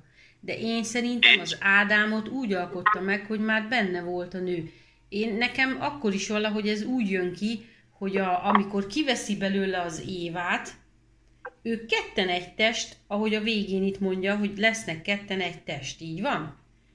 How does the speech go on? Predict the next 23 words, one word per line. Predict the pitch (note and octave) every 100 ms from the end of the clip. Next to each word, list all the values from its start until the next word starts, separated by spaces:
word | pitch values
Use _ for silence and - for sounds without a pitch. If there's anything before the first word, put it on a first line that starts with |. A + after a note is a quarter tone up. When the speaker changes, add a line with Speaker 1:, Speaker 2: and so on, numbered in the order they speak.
| _
Speaker 1:
Mivel | B3 D4 D#4+
Speaker 2:
De | E4 E4
Speaker 1:
előtte | A4 C#4 -
Speaker 2:
még | - G#3+
Speaker 1:
is | -
Speaker 2:
mindig |
Speaker 1:
egy | G3+
Speaker 2:
nincs | G3 F#3
Speaker 1:
volt. | F3+
Speaker 2:
válasz. | D3 C3+ C3+ C#3+ D3+ - - - - - - - - _
De | C3+ -
még | -
mindig | - - -
nincs | A#2+ -
válasz | A#2 A#2 A2 -
arra, | G#2 A2 A2+
hogy | G2
miért | G#2 A2
mondta | A2+ - G2
azt, | -
hogy | A#2 C3
nem | C3 -
jó. | -